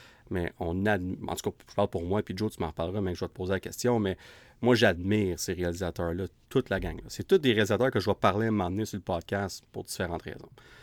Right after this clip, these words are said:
Fait que Denis Villeneuve, qui est allé dire aussi que les films de Marvel, c'est un peu comme du copier-coller des uns des autres, mais dans son cas à lui, c'est pas comme si il disait quelque chose contre Marvel, c'est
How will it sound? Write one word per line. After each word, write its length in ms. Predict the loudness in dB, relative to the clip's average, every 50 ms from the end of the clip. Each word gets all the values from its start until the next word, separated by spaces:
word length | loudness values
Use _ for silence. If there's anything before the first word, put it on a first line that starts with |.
| -20 -20 -20 -20 -20 _ -20 _ _ -20 _ -12 -6
Fait 120 | -6 -6 -4
que 220 | 0 0 0 4
Denis 240 | 4 4 6 6 6
Villeneuve, 500 | 8 8 8 8 8 6 6 4 2 0
qui 120 | -6 -6
est 100 | 0 0
allé 220 | 2 2 2 0 0
dire 260 | 0 0 0 0 0
aussi 360 | -2 -4 -4 -4 -4 -6 -6
que 380 | -2 0 2 2 2 2 0 0 -2
les 140 | -4 -4 -2
films 160 | 0 0 0
de 60 | 0
Marvel, 340 | 0 2 2 2 2 2 2 0 0
c'est 80 | 0
un 40 | 0
peu 120 | 0 -2 -2
comme 180 | 0 0 -2
du 100 | -2 -2
copier-coller 680 | -8 -2 -2 -2 0 0 -6 -4 0 0 2 2 2 0
des 220 | 0 0 0 0 0
uns 80 | -2
des 240 | -2 -2 -4 -2 -2
autres, 260 | -2 -2 -2 -4 -6 -12 -20 -20 -20 -20 -20 _ _ _ _ _ 0
mais 360 | 2 4 4 4 2 0 -4 _ _ _ _ -4
dans 140 | -2 -2 0
son 160 | 2 0 2
cas 140 | 2 2 0
à 60 | 2
lui, 180 | 0 0 -2 -2
c'est 140 | 0 0 0
pas 180 | 0 0 -4
comme 180 | -2 -2 -2 -2
si 520 | -2 -4 -4 -2 -2 0 0 0 -2 -4 -4
il 140 | -6 -4 -4
disait 320 | -4 -8 -4 0 0 0
quelque 180 | 2 0 -2 -2
chose 200 | 0 -2 -2 -4
contre 260 | -2 -2 -2 0 0
Marvel, 300 | 0 0 0 0 0 -2 -2
c'est 220 | -2 -2 -2 -4